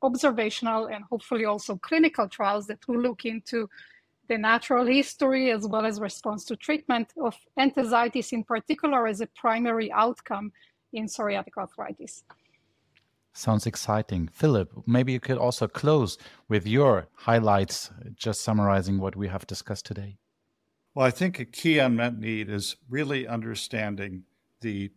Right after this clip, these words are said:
Speaker 3: true pathophysiology, what cells and cytokines are fundamentally involved in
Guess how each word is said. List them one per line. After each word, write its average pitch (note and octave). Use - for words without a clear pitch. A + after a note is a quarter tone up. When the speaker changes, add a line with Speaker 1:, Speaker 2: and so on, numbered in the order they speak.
Speaker 3:
true B2
pathophysiology, G#2+
what A2+
cells A2+
and G2+
cytokines G2+
are G2
fundamentally G#2+
involved G2
in F#2+